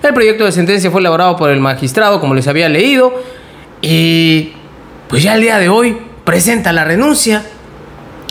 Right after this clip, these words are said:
Pues, ¿a qué le tiene miedo? Ahora sí quieren hacer las cosas bien. Por una parte, y hay que decirlo que bueno, pero por otra, pues deja ahí la incógnita, ¿no? Señores, esta fue, pues obviamente, la noticia que está saliendo ahorita.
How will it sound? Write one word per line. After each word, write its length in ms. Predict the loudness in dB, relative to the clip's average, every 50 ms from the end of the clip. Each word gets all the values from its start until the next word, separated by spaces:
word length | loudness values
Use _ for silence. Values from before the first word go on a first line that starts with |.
| -12 -6
Pues, 160 | -4 -2 -2
¿a 80 | -2 0
qué 120 | 0 0
le 100 | 0 2
tiene 260 | 2 2 2 2 2
miedo? 320 | 2 2 2 2 2 2 2
Ahora 220 | 2 2 2 0
sí 200 | 0 0 -2 0
quieren 240 | 0 0 0 2 0
hacer 200 | 0 0 0 0
las 160 | 0 0 0
cosas 320 | 0 0 0 0 0 0
bien. 180 | 0 -2 -2 -4 -8 -18 -20 -20 -20 -20 -18 -16 -14 -14 -14 -10 -2
Por 120 | 0 2 2
una 220 | 4 2 2 0
parte, 260 | -2 -2 -2 0 0
y 60 | 0 0
hay 80 | 0
que 100 | 0 0
decirlo 340 | -2 0 0 0 0 0 0
que 80 | -2 -2
bueno, 200 | -4 -4 -6 -8 -14 -18 -20 -20 -20 -20 -18 -18 -18 -18 -12 -6 -2
pero 180 | -2 -2 0
por 160 | 0 2 2
otra, 560 | 2 2 0 0 0 -2 -2 -4 -8 -16 -20 -20 -20 -20 -6
pues 140 | -4 -2 0
deja 240 | 0 0 0 0 0
ahí 160 | 2 2 2
la 120 | 2 2
incógnita, 600 | 0 0 0 -2 -2 0 0 0 0 0 -2 -4
¿no? 180 | -2 -2 -4 -4 -6 -14 -20 -20 -20 -20 -20 -14 -12 -12 -12 -12 -14 -14 -8 -2
Señores, 720 | 0 2 2 2 2 2 0 -2 -4 -4 -6 -10 -14 -20 -20 -20 -8 -2
esta 340 | 0 0 0 2 0 0
fue, 360 | 2 2 2 2 2 0 -2 -2
pues 160 | -2 0 2
obviamente, 460 | 2 2 2 2 2 0 0 0 0
la 120 | 0 0 0
noticia 520 | -2 -2 -2 -2 -2 -2 0 -2 -2 -2
que 80 | -2 -4
está 180 | -2 -2 -2
saliendo 360 | 0 0 0 2 2 2 2 2
ahorita. 460 | 2 2 0 0 0 -2 -2 -2